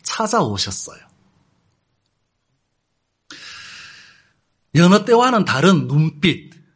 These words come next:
여느 때와는 다른 행동. 뭔가 말하고 싶은 모양인, 모양인갑다. "아니, 모치님,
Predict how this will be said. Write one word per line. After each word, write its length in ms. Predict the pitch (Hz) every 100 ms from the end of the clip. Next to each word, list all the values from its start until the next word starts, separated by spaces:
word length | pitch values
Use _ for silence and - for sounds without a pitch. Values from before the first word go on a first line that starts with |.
| _ _ _
여느 300 | 135 156 180
때와는 420 | 208 208 233 226
다른 500 | 196 143 175 277 277 _ _ -
행동. 540 | 185 185 156 113 - _ _ _ _ _ _ _ _ _ _ _ _ _ _ _ _ _ _ _ - - - - - _ _ _ _
뭔가 480 | 139 175 208 202 185
말하고 440 | 143 147 196 208
싶은 320 | 196 - - 160
모양인, 680 | 147 156 143 147 131 143 -
모양인갑다. 1900 | 135 139 170 147 127 113 107 - - 95 87 98 95 92 87 - - - _ _ _ _ _ _ _ _ _ 131 147 _ _ _ - - - -
"아니, 120 | 196 170
모치님, 880 | 180 196 175 170 170 143 101 -